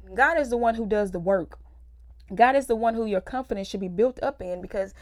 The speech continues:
the word tells us, "Don't place any confidence in our flesh." Don't place any confidence in our flesh. Um, and what I mean by that is not saying that you shouldn't carry confidence. I'm, that's not what I'm saying. What I'm saying is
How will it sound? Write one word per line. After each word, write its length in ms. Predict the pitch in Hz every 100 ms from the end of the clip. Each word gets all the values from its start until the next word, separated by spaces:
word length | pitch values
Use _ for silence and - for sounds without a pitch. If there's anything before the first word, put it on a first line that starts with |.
| - -
the 80 |
word 240 | 202 277 277
tells 240 | 277 285
us, 80 | 208
"Don't 160 | 226 277
place 180 | 262
any 120 | 262 220
confidence 420 | 247 240 214 214
in 80 | 196
our 100 | 190
flesh." 300 | 196 226 - - - - - -
Don't 160 | 233
place 200 | 269 262
any 100 | 247
confidence 400 | 220 240 214 208
in 80 | 190
our 100 | 180
flesh. 380 | - 180 180 - - - - - - -
Um, 440 | 214 214 196 185 -
and 140 | 220 220
what 120 | 254
I 60 |
mean 320 | 240 254 285 247
by 160 | 220
that 300 | 214 247 269 180
is 360 | 190 202 -
not 240 | 196 220 240
saying 260 | 254 233
that 200 | 208 202
you 80 | 233
shouldn't 260 | - 208 -
carry 260 | 226 208
confidence. 560 | - 226 220 175 170 180
I'm, 200 | 190 190
that's 180 | 202 214
not 120 | 190
what 100 | 180
I'm 80 | 170
saying. 380 | 208 185 170 170 - - - -
What 180 | 226
I'm 100 | 226
saying 380 | 208 254 294 294
is 360 | 180 175 175